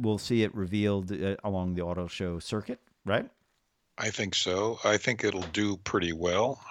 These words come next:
Speaker 2: Um, you know, Infiniti is a respected brand.
Speaker 1: Mm-hmm. And, uh, this will be assembled in,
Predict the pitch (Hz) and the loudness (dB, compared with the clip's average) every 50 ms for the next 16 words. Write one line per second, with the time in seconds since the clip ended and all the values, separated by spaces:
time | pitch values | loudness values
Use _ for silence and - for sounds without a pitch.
0 | - - - - 92 90 90 90 87 90 - - - 95 - 95 90 85 87 92 | -12 -10 -6 -6 -4 -4 -4 -4 -4 -6 -10 -12 -18 -10 -6 -4 -2 -2 -2 -4
1 | 85 82 82 - - - 98 98 98 95 98 95 92 90 78 82 82 78 - 92 | -4 -6 -6 -4 -2 -2 0 0 0 0 0 0 0 0 0 0 -2 -4 0 4
2 | - - - - - 92 - - - 90 82 73 - - 85 80 80 85 87 107 | 6 6 6 6 6 2 2 2 0 0 0 0 0 0 2 2 4 2 2 2
3 | 139 151 - - - _ - 123 131 127 123 120 127 127 147 180 185 - - - | 0 -4 -6 -10 -12 _ -2 0 0 2 2 2 0 0 0 -2 -4 -8 -16 -20
4 | _ _ _ _ _ _ _ _ _ _ _ _ _ _ _ _ - - _ _ | _ _ _ _ _ _ _ _ _ _ _ _ _ _ _ _ -20 -20 _ _
5 | _ _ _ _ _ _ _ _ 104 107 110 110 110 113 113 110 110 107 107 98 | _ _ _ _ _ _ _ _ -2 0 2 2 2 2 4 4 4 4 4 4
6 | 95 147 156 - - 151 127 110 131 120 113 - - - 156 165 160 160 156 156 | 2 0 -2 -2 -4 -6 -4 -2 -2 -2 -2 -2 -2 -2 -2 -2 -2 -4 -6 -6
7 | 127 - 82 110 107 107 107 104 104 104 104 | -8 -6 -4 -4 -2 0 0 0 -2 -2 -4